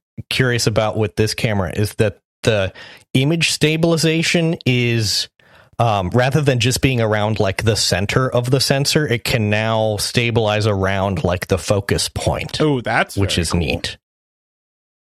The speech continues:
Speaker 1: Yeah.
Speaker 2: Did they
Speaker 1: So
Speaker 2: not?
Speaker 1: it,
Speaker 2: I guess
Speaker 1: it
Speaker 2: they
Speaker 1: should
Speaker 2: haven't
Speaker 1: be
Speaker 2: brought
Speaker 1: like
Speaker 2: that to the other ones yet.
Speaker 1: I guess not. Yeah.
Speaker 2: Hmm.
Speaker 1: Um, but, uh, I, I will say, like, it feels really good.
Speaker 2: Mm.
Speaker 1: I am getting the grip for it to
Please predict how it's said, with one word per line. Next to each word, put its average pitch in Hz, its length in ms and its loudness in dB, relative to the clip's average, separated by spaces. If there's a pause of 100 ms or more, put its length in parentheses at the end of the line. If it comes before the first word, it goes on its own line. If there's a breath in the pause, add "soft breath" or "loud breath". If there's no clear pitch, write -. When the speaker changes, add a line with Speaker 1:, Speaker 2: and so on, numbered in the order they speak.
(140)
Speaker 1:
Yeah. 82 500 -2 (380)
Speaker 2:
Did 127 140 0
they 143 100 4
Speaker 1:
So 110 60 4
Speaker 2:
not? 170 280 0
Speaker 1:
it, 113 120 0
Speaker 2:
I 120 40 -4
guess 139 140 2
Speaker 1:
it 107 60 0
Speaker 2:
they 165 80 0
Speaker 1:
should 131 100 2
Speaker 2:
haven't 117 140 2
Speaker 1:
be 110 120 2
Speaker 2:
brought 117 220 2
Speaker 1:
like 113 60 -2
Speaker 2:
that 110 100 -6
to 127 80 -8
the 110 140 -6
other 110 180 -4
ones 98 260 -4
yet. 101 240 -2 (1300)
Speaker 1:
I 98 60 -2
guess 104 420 -2
not. 87 460 -4
Yeah. 82 360 -2 (220)
Speaker 2:
Hmm. 104 60 -6
Speaker 1:
Um, 85 500 -2 (500)
but, 110 280 -2
uh, 98 300 0
I, 113 220 0
I 117 40 2
will 120 180 0
say, 120 240 2
like, 104 300 0
it 113 140 -2
feels 110 600 -2
really 113 260 2
good. 110 360 2
Speaker 2:
Mm. 101 340 2
Speaker 1:
I 117 80 2
am 120 180 0
getting 113 360 0
the 104 180 0
grip 104 420 0
for 117 320 0
it - 120 -6
to 101 220 -4